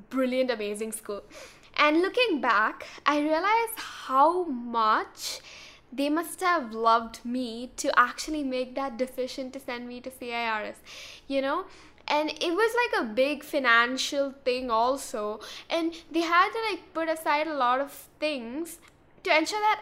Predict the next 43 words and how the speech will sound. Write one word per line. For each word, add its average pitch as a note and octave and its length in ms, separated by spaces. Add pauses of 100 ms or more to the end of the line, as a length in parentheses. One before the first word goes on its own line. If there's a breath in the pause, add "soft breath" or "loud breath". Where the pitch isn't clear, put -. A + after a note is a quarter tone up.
I D#4 300
got F4+ 200
the F#4 60
best E4 420
education C#4 760
and D4 240 (180)
I C#4+ 200
became D4+ 360
a D4+ 60
better B3+ 240
person. B3+ 460
And C4 180 (400 loud breath)
honestly, D#4+ 640
if D#4+ 180
the, - 160
I, D4 100 (120)
like, E4+ 300
sometimes G#4+ 480
I A4 120
would G#4+ 120
just A4 260
sit F4 300
down B3+ 400
and C#4 320
think, C#4+ 300
what C#4 680
would C#4+ 180
happen C4+ 600
to, - 120 (140)
what D4 320
would A#4+ 140
have B4+ 100
happened D#4+ 400
to D#4 80
me C4+ 220
if D4+ 120
I D4+ 100
did C4+ 160
not C4+ 300
go C4 140
to C4+ 60
that C4+ 260
school? A3+ 340